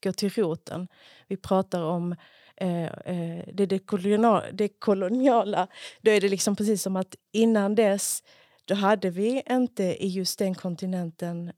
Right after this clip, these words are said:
eh, kvinnor och män, eller vi pratade inte, vi hade liksom inte de här kategorierna. Jag vet inte hur man ska göra för att gå bortom kategorier, för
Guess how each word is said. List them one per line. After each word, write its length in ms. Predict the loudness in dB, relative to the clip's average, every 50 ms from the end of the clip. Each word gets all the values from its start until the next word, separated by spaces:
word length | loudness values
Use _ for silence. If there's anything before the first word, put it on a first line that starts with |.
| _
eh, 760 | -12 -10 -8 -8 -8 -10 -10 -12 -12 -12 -14 -14 -16 -18 -20 -18 -18
kvinnor 400 | -10 -6 -4 -4 -2 -2 -4 -4
och 140 | -4 -4 -2
män, 380 | -2 -2 -2 -2 -4 -6 -8
eller 220 | -8 -8 -8 -8 -6
vi 120 | -8 -8
pratade 600 | -8 -6 -4 -2 -2 -2 -2 -4 -6 -6 -4 -4
inte, 280 | -4 -4 -4 _ -8 -6
vi 120 | -4 -4
hade 320 | -4 -2 -4 -4 -4 -6
liksom 340 | -6 -6 -6 -6 -6 -4 -4
inte 160 | -4 -4 -4
de 160 | -6 -4 -4 -4
här 120 | -4 -4
kategorierna. 880 | -6 -8 -8 -8 -8 -10 -10 -10 -8 -8 -8 -8 -10 -10 -10 -12 -14 -16 -20 _ _ -20 -20 -20 -20 -8 _
Jag 160 | 0 0 2
vet 160 | 2 2 2
inte 180 | 0 0 2 0
hur 120 | 0 0
man 140 | -2 -4 -6
ska 180 | -8 -6 -4 -2
göra 420 | 0 2 2 2 2 0 -2 -6
för 140 | -8 -10 -12
att 140 | -12 -8 -6
gå 140 | -6 -6
bortom 440 | -4 -4 -4 -4 -4 -6 -8 -12 -8
kategorier, 720 | -8 -8 -8 -8 -8 -10 -10 -8 -8 -8 -8 -8 -8 -8
för 280 | -10 -8 -10 -10 -10